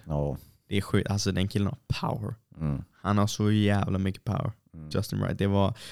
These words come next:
Speaker 2: det var sjukt mäktigt.
Speaker 1: Ja.
Speaker 2: Skitkul att se att det går bra för honom faktiskt.
Speaker 1: Ja,
Speaker 2: Eh.
Speaker 1: det är ju så här när man had-, när man har en sån knock som man hade i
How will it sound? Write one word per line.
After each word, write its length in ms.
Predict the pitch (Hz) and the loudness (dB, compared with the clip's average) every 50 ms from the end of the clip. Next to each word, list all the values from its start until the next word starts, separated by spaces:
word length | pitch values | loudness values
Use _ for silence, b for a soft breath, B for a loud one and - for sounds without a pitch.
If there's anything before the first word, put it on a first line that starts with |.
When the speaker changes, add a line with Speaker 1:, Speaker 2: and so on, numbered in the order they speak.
| B B | B B
Speaker 2:
det 80 | B 107 | B 2
var 80 | 104 101 | 4 6
sjukt 200 | 110 98 - - | 6 4 4 2
mäktigt. 380 | 95 101 - - - - - _ _ _ _ - | -2 -2 -2 -4 -8 -8 -10 _ _ _ _ 0
Speaker 1:
Ja. 60 | - | 2
Speaker 2:
Skitkul 360 | 127 127 - - - 110 101 | 2 2 4 4 2 4 4
att 60 | 101 104 | 4 4
se 80 | 110 | 2
att 80 | 104 101 | 2 2
det 60 | 104 | 2
går 140 | 101 104 95 | 2 4 4
bra 180 | 98 95 98 | 4 2 0
för 100 | 95 98 | 2 2
honom 200 | 98 98 95 95 | 2 2 2 0
faktiskt. 380 | 98 98 98 - - - - _ _ _ _ _ _ _ _ _ _ _ - | 0 -2 -2 -2 -6 -12 -12 _ _ _ _ _ _ _ _ _ _ _ 0
Speaker 1:
Ja, 300 | 92 92 98 104 107 113 113 | 4 6 8 10 10 10 10
Speaker 2:
Eh. 40 | |
Speaker 1:
det 80 | 104 104 | 8 8
är 60 | 101 98 | 8 8
ju 80 | 98 | 6
så 120 | - - 120 | 6 6 6
här 140 | 113 104 | 6 6
när 140 | 98 95 92 | 6 4 2
man 140 | 92 92 98 | 2 2 2
had-, 220 | 104 101 104 104 | 2 2 0 0
när 180 | - 92 92 92 | -2 0 2 2
man 380 | 95 98 95 92 92 92 95 95 | 2 2 2 4 4 4 4 6
har 280 | - 107 90 78 82 | 6 6 6 8 6
en 60 | 90 | 6
sån 260 | 92 - - 107 92 - | 4 4 4 4 4 4
knock 320 | 95 101 98 85 - - | 6 6 6 4 4 0
som 160 | - 85 76 | -2 0 0
man 120 | 71 71 73 | 0 0 2
hade 320 | - 90 101 85 - - | 4 4 4 4 2 0
i 120 | - 107 | -2 -2